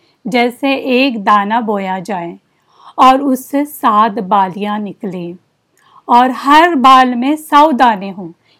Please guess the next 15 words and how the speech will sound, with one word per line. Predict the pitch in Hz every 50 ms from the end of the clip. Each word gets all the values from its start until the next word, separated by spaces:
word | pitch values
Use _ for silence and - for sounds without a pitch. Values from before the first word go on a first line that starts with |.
| _ -
یعنی | 247 233 233 269
ایک | - - - 269 262 285 330 285 - _ -
بال | 214 180 233 220 226 254 262
ہوگا، | 277 285 247 254 277 269 285 311 -
اس | - 269 - -
کے | - 302 294
اندر | 277 247 233 233 214 233 277 330 - - _ _ _ _ _ _ -
سو | - - - 269 254 262 262
دانے، | 214 214 226 202 196 185 185 180 202 202
یعنی | 226 226 226 240 247 269
ٹوٹل | 269 - 269 254 247 254 302 294 302 269
کتنے؟ | - 311 302 - - 311 339 359
سات | 339 - - 294 240 226 226 220 226 -
سو | - - - 277 277 285 294
دانے۔ | 226 247 214 208 196 170 185 180